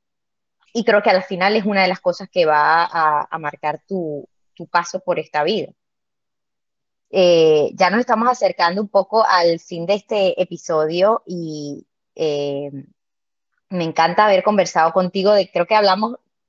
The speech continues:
mira, cancelamos a todo el mundo y sí, mira, hasta, hasta el, a, a este punto, el que nos esté viendo, mira, o nos cancelaron o nos aman. O sea, yo creo que, eh,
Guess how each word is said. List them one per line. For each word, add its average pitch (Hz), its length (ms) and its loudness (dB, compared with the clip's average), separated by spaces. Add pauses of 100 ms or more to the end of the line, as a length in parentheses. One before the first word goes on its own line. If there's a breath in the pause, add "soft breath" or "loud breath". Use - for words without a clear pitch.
(140)
mira, 196 240 0
cancelamos 190 640 2
a 254 60 -8
todo 254 120 4
el 247 80 2
mundo 247 320 4 (120)
y 220 200 -6 (240)
sí, - 200 -6
mira, 202 260 0
hasta, 185 300 -4 (120)
hasta 196 340 0
el, 185 160 -4 (260)
a, 180 420 4
a - 40 2
este 214 240 -2
punto, 262 460 2
el 202 180 0
que 208 100 -4
nos 185 140 -10
esté 196 280 -2
viendo, 233 440 0 (360)
mira, 208 260 2
o 226 120 4
nos 220 140 0
cancelaron 226 800 0 (880)
o 247 140 2
nos 233 180 2
aman. 175 340 2
O 160 60 -4
sea, 185 200 0
yo 185 160 2
creo 233 180 2
que, 247 220 4
eh, 185 560 4